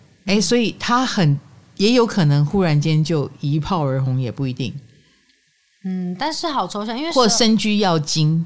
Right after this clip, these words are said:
Speaker 2: 十二
Speaker 1: 啊，哎。
Speaker 2: 可是十二宫之前不是说要无为胜有为吗？他又要什么都不做，
Speaker 1: 无-，
Speaker 2: 又要红。
Speaker 1: 无为，无为的意思呢，不是说他不做事，他不靠人脉。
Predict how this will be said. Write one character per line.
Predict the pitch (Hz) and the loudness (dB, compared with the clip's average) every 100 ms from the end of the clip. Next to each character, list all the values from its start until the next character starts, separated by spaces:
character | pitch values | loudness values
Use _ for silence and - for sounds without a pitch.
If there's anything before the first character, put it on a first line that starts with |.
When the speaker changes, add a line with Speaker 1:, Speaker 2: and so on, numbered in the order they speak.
| - | -4
Speaker 2:
十 | - | -6
二 | 135 | -6
Speaker 1:
啊， | - - - - | -8 -16 -16 -6
哎。 | 139 101 - _ | -6 -6 -18 _
Speaker 2:
可 | - | -10
是 | 226 | -6
十 | 330 247 | -4 -2
二 | 269 277 | -2 -2
宫 | 247 247 254 | -4 -4 -6
之 | 254 | -8
前 | 262 226 | -6 -6
不 | 196 | -6
是 | 220 | -8
说 | 226 214 | -6 -4
要 | 226 226 220 - - _ _ | -2 -4 -4 -14 -20 _ _
无 | 190 | -6
为 | 185 185 | -4 -4
胜 | 180 226 190 175 | -4 -4 -4 -4
有 | 151 | -6
为 | 147 151 147 | -8 -8 -8
吗？ | 147 147 151 170 - _ _ _ _ - | -8 -8 -10 -12 -16 _ _ _ _ -10
他 | 254 262 220 - | -6 -6 -8 -12
又 | 262 | -2
要 | 302 294 | 2 2
什 | 277 | 0
么 | 214 | -4
都 | 196 | -4
不 | 185 185 | -6 -10
做， | - 214 170 | -8 -8 -4
Speaker 1:
无-， | |
Speaker 2:
又 | 220 262 | 2 4
要 | 269 | 4
红。 | |
Speaker 1:
无 | |
为， | 220 214 226 190 - - | 4 2 -2 -8 -14 -4
无 | 226 247 | 0 4
为 | 240 226 | 4 4
的 | 220 | 2
意 | 233 220 | 2 0
思 | 196 175 | 0 0
呢， | 156 151 | 2 2
不 | 151 160 | 2 0
是 | 196 | 0
说 | 180 180 | 2 0
他 | 170 | 0
不 | 156 | 0
做 | 147 165 143 | 0 0 0
事， | - 156 131 - - | 0 -4 -4 -8 -4
他 | 285 | 0
不 | - 254 | 0 0
靠 | - 269 | 0 0
人 | 151 135 | 2 2
脉。 | 190 196 | 2 -2